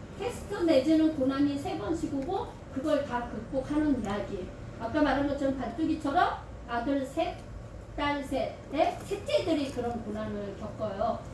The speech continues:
그런데 다리공주도 그렇고 가문장 아기도 그렇고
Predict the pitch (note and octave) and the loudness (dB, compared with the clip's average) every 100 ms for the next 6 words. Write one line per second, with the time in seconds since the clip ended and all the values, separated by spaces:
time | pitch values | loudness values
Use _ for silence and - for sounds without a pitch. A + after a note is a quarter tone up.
0 | - D#4+ E4+ E4 E4+ F4+ - - - - | 0 6 8 8 6 4 2 -4 -14 -14
1 | - D4 F4 G#4 G#4 F#4+ F4 F4 E4+ D#4+ | -2 2 4 2 -2 -2 -4 -2 -2 -2
2 | E4+ F4 F4 - C#4 D#4+ F4+ E4+ D4+ D4+ | -2 -2 -2 2 6 6 4 4 4 4
3 | D4 B3+ C#4 - G4 F4+ | 2 0 -2 -4 0 0